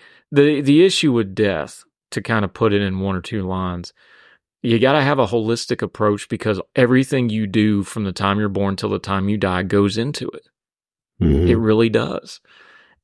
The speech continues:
Speaker 1: And there's just no way to cheat it. You either pr-, planned it and you prepared it and you treated it with the respect it deserves, or you didn't. And when you die and they have that service, whatever that service may be, or if they skip it 'cause they don't wanna deal with you,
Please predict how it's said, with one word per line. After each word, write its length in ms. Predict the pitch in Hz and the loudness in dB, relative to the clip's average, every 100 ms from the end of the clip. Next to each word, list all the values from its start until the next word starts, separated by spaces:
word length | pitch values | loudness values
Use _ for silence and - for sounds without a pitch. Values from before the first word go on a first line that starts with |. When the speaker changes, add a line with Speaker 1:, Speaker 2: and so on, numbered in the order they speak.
| - | -4
Speaker 1:
And 400 | 110 104 104 107 _ _ - | 0 2 0 -4 _ _ -6
there's 320 | 127 113 92 | 0 2 2
just 220 | 131 104 | -2 -2
no 240 | 117 107 110 | -2 2 4
way 200 | 113 113 | 4 4
to 100 | 98 | 0
cheat 340 | - 120 143 | -4 -2 -4
it. 160 | - - | -8 -12
You 140 | - 107 | -6 -2
either 320 | 110 110 101 | 0 0 -2
pr-, 280 | - - 117 - - _ _ - | -6 -8 -8 -10 -18 _ _ -14
planned 360 | - 110 110 143 | -2 0 2 2
it 200 | 185 - - | -2 -4 -6
and 140 | 107 | -4
you 60 | 104 | -4
prepared 460 | 101 - 101 101 | -6 -2 2 4
it 200 | 127 147 - | 4 0 -4
and 120 | 110 | -4
you 80 | 101 | -4
treated 400 | - 117 107 107 | -2 0 2 4
it 160 | 110 | 2
with 140 | 110 107 | 2 -4
the 100 | 104 | -4
respect 560 | 95 - - 107 - | -4 -8 -4 -4 -2
it 100 | 110 | -6
deserves, 640 | - 98 101 101 104 165 - - - - _ | -6 -10 -6 -4 -2 -4 -10 -20 -20 -20 _
or 180 | - 110 | 0 2
you 140 | 104 113 | 4 4
didn't. 380 | 147 170 - _ _ _ _ - | 4 2 -4 _ _ _ _ -4
And 220 | 117 107 | -2 0
when 140 | 107 107 | 0 0
you 140 | 127 | 0
die 320 | 139 175 185 | 2 2 2
and 180 | 139 104 | 0 0
they 80 | 104 | 0
have 200 | 101 117 | 0 0
that 160 | 127 - | 0 0
service, 460 | - 151 156 107 113 | 0 0 0 -4 -4
whatever 260 | 107 104 | -4 -2
that 140 | 107 101 | -4 -4
service 320 | 123 113 110 | -2 -2 -2
may 120 | 113 | -4
be, 200 | 107 131 | 0 2
or 120 | 117 104 | 4 4
if 60 | |
they 120 | 104 | 2
skip 300 | 101 - 160 113 | 0 0 2 2
it 80 | |
'cause 160 | - 104 | 0 0
they 80 | 104 | 0
don't 100 | 107 | 0
wanna 140 | 117 | -2
deal 220 | 113 147 135 | 0 2 2
with 140 | 101 | 0
you, 120 | 107 | -2